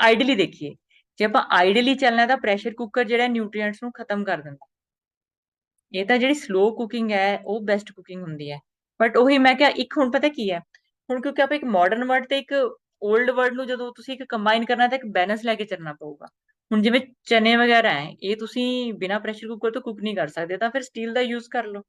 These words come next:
ਐਲੂਮੀਨੀਅਮ ਦਾ ਯੂਜ਼ ਨਾ ਕਰੋ, ਠੀਕ ਹੈ।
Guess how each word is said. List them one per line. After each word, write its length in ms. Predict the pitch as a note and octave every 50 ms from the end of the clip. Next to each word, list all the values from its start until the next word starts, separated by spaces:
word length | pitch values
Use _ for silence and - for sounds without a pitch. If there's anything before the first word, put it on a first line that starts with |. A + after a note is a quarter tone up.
| _ _ _ _ _ _ _ _ _ _ _ -
ਐਲੂਮੀਨੀਅਮ 460 | G#3 G#3+ G#3+ A3+ B3 B3 C#4 C#4+ C#4
ਦਾ 300 | D4 C#4 _ _ - C#4+
ਯੂਜ਼ 260 | C4+ A3+ G3+ F3 E3+
ਨਾ 100 | F3+ D#3+
ਕਰੋ, 280 | D#3 D#3+ D3 D3 D3 _ _ _ _ _ _ _ _ _ _ _ _ _ _ _ _ _ -
ਠੀਕ 180 | A3+ A3 A3 C4
ਹੈ। 80 | B3+